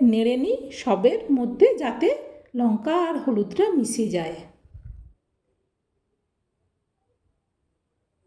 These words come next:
এইভাবে হয়ে গেলে আবারও এটা একবার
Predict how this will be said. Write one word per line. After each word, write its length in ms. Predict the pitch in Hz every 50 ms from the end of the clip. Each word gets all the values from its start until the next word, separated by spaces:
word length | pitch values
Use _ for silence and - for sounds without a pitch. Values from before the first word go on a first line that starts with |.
| _ _
এইভাবে 440 | 247 226 240 240 247 247 262 262 359 381
হয়ে 320 | - - 285 254 220 240
গেলে 260 | 233 285 285 302 381 494 - - - -
আবারও 380 | - 190 196 202 226 247 320 392
এটা 240 | 415 381 - 339 320 294
একবার 360 | 277 226 185 214 240 339 508